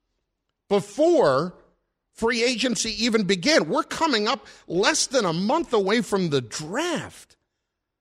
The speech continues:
Free agency is in the rearview mirror, so voluntarily you decide to do it right now? As we're on the doorstep of April? To me, Brady forced this.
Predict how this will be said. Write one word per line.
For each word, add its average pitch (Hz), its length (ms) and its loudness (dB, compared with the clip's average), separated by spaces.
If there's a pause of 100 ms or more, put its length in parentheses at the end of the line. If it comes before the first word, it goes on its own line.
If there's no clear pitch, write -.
(180)
Free 277 340 -2
agency 226 560 -4
is 175 300 -2
in 214 140 0
the 185 120 2
rearview 214 580 -2
mirror, 185 600 -2 (580)
so - 160 -2
voluntarily 208 800 2
you 247 80 -4
decide 175 420 -2
to 156 60 -12
do 190 200 -4
it 208 80 -2
right 180 240 -2
now? 185 360 -6 (2250)
As 170 220 2
we're 165 180 4
on 190 140 4
the 156 100 0
doorstep 247 720 0
of 165 140 -2
April? 294 480 -2 (2500)
To 180 100 0
me, 277 380 0
Brady 180 360 -4
forced 165 380 -4
this. - 340 -16